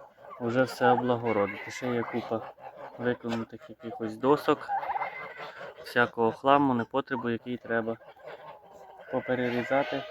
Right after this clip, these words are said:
поскладати, щоб воно не, під ногами не валялося. Те, що трішечки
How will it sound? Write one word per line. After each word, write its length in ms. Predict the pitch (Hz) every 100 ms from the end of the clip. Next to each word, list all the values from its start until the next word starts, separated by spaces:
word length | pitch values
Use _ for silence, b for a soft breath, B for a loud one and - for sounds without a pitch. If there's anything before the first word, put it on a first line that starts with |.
| - -
поскладати, 840 | 123 - 123 120 127 135 - 135 - - - _ - _ _
щоб 160 | 120
воно 260 | 120 123 131
не, 220 | 123 123 -
під 140 | 123
ногами 400 | 120 117 127 123
не 120 | 117
валялося. 560 | 120 120 107 98 110 123
Те, 140 | 131
що 120 | 131 -
трішечки 640 | 135 131 123 - -